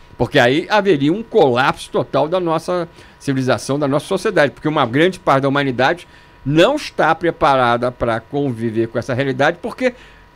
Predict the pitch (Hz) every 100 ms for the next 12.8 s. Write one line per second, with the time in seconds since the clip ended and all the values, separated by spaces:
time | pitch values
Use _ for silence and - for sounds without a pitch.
0 | _ _ - 214 - - 202 175 - -
1 | 233 190 135 - 226 220 131 - 151 156
2 | 185 208 202 190 202 233 185 170 151 107
3 | 92 - - - 113 170 - - - -
4 | - 90 156 185 185 - - 143 147 135
5 | 165 - 160 165 175 151 135 143 131 120
6 | 107 101 107 98 104 95 101 107 - 120
7 | - 110 110 110 196 170 104 - - -
8 | - - - _ _ - - - - -
9 | - 120 190 - - 220 240 - 165 233
10 | 262 117 92 107 - 127 117 220 285 262
11 | 143 175 220 - 170 160 208 240 220 208
12 | 214 208 208 202 202 226 170